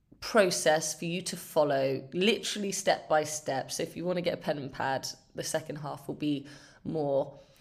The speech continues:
directional on how to just stop hurting. So I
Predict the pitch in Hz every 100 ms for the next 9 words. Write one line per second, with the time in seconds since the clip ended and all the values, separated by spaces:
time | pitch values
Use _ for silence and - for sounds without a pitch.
0 | - _ 165 151 156 151 - 156 147 147
1 | 139 - - _ _ _ _ _ _ -
2 | 170 170 160 160 156 156 156 170 - 156
3 | 147 - - 135 - - - - 147 -
4 | 160 202 - - - - - 208 196 196
5 | 190 - - _ - - _ _ _ _
6 | _ _ _ _ - 208 254 262 262